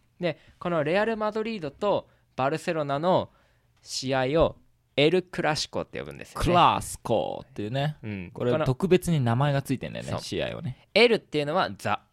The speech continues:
Speaker 1: で、クラシコっていうのはクラシックだね。だから伝統の一戦ってことだね。
Speaker 2: うん。
Speaker 1: うん。で、このレアルとバルセロナの試合をエル・クラシコと呼ぶわけだ。
Speaker 2: はい。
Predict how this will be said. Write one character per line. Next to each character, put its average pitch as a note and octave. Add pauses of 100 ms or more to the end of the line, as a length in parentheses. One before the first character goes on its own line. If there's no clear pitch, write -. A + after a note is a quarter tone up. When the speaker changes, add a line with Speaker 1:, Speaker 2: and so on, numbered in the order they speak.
(100)
Speaker 1:
で、 C3
ク -
ラ F#3
シ -
コ D3+
っ C3
て -
い B2+
う -
の D3+
は G#2
ク -
ラ G#2+
シ -
ッ -
ク -
だ -
ね。 C#3+ (120)
だ C#3
か A#2+
ら G#2+
伝 C#3+
統 C3
の B2+
一 A#2
戦 G2+
っ -
て G2
こ F#2+
と -
だ -
ね。 C3 (160)
Speaker 2:
う A#2
ん。 G#2 (260)
Speaker 1:
う G2
ん。 D#2+ (240)
で、 D#3+
こ E3
の D#3+ (280)
レ C#3+
ア D3+
ル C3+
と D#3
バ F#2+
ル G2+
セ G#2+
ロ G2
ナ F#2
の B2 (500)
試 -
合 B2+
を -
エ G2
ル・ F2+
ク -
ラ F#2
シ -
コ D3+
と F#2+
呼 D#2+
ぶ C#2+
わ -
け -
だ。 -
Speaker 2:
は -
い。 -